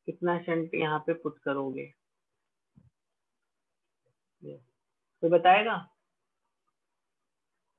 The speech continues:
तो अगर यहाँ पे वन milliampere गया तो यहाँ पे कितना करंट जाएगा? यहाँ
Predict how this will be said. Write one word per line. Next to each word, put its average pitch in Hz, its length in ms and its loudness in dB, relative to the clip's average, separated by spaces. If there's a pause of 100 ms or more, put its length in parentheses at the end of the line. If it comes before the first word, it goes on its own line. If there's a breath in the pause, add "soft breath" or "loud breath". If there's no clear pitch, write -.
(3000)
तो 175 60 4
अगर 175 180 6
यहाँ 190 240 8
पे 226 80 4
वन 214 200 4
milliampere 220 540 6
गया 214 100 4
तो 208 100 -2
यहाँ 185 200 2
पे 202 80 0
कितना 214 240 -4
करंट 208 360 -6
जाएगा? 202 360 -2 (1200)
यहाँ 156 200 -8